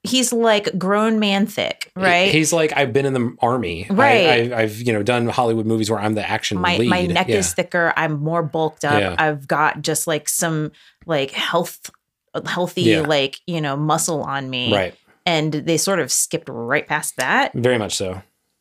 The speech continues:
Speaker 2: Yep. So, uh, all in all, like, I think that that is, uh, that, that's our discussion of the movie. Well, well, I'm gonna get into the re-, the reception real quick, but first, I, I want, before we even get to that, I wanna know what you thought about it. Like,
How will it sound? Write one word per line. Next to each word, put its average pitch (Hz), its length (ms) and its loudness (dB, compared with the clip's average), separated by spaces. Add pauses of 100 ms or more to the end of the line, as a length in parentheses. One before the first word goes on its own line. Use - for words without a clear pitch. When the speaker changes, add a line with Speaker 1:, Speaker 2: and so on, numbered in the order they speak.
(220)
Speaker 2:
Yep. 107 240 -2 (100)
So, 135 480 2 (500)
uh, 139 440 2 (340)
all 196 220 4
in 180 60 2
all, 160 340 2
like, 123 320 0 (540)
I 120 100 0
think 135 240 0
that 113 120 0
that 113 180 0
is, 107 300 0
uh, 98 680 -2
that, 131 200 -8
that's - 260 -6
our 117 120 0
discussion 110 400 -2
of 98 60 -4
the 95 80 -4
movie. 104 260 0
Well, 113 160 0
well, 143 200 -2
I'm 139 80 -2
gonna 165 120 0
get 151 140 0
into 127 180 -2
the 110 120 0
re-, 101 220 -4 (220)
the 113 140 -4
reception 123 500 -2
real 139 140 -4
quick, 180 240 -4 (280)
but - 120 -4
first, - 180 -2
I, 139 180 0
I 127 120 -4
want, 147 180 0
before 117 200 -4
we 117 60 0
even 107 140 -2
get 107 120 -2
to 101 80 -10
that, 120 180 0
I - 20 -4
wanna 101 160 -2
know 101 80 -2
what 90 100 -6
you 120 120 -4
thought - 240 -14
about - 180 -14
it. - 160 -14
Like, 120 140 -4